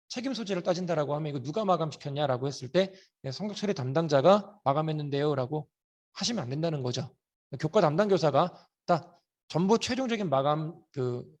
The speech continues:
전에 학생 확인이라든가 이런 것들이 다 끝났다라고 했을 때, 어, 반별 마감 누르도록 안내를 계속 해주셔야 되고요. 어, 어, "제가 대신 마감을 해드릴게요"라고 하시면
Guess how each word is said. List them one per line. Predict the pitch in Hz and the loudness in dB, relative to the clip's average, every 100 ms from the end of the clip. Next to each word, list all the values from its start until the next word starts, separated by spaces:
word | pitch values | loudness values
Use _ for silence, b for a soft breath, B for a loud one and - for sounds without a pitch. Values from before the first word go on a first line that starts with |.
| _ | _
전에 | - 143 139 180 233 B B _ | -2 0 4 2 0 B B _
학생 | 185 - 190 | -6 -2 -2
확인이라든가 | 202 233 247 208 160 151 | -2 -2 2 2 4 0
이런 | 135 | 0
것들이 | 139 151 | -4 -6
다 | - - | -8 -8
끝났다라고 | - 247 240 180 - - - - 131 160 | -2 0 4 4 2 -2 -14 -8 -6 -6
했을 | 165 156 - | -8 -8 0
때, | 220 269 - b _ _ | 0 0 -4 b _ _
어, | 131 123 | -12 -8
반별 | 135 151 | -6 -4
마감 | 123 123 143 | -2 -4 -6
누르도록 | 139 131 202 170 185 196 139 | -6 -6 0 2 2 0 -6
안내를 | 131 143 160 | -6 -4 -6
계속 | - 160 - | -6 -10 -8
해주셔야 | 214 185 175 | -8 -4 -2
되고요. | 131 135 214 170 120 B B B | -2 0 2 2 -2 B B B
어, | - 139 131 127 b b b _ | -6 -4 -4 -6 b b b _
어, | 160 160 | -6 -2
"제가 | 165 214 | 0 0
대신 | 180 180 202 | 0 -2 0
마감을 | 156 196 202 | 0 0 -4
해드릴게요"라고 | 202 196 - 190 180 143 185 | -6 -6 0 4 6 4 0
하시면 | 185 - 180 185 | -4 -10 -4 -4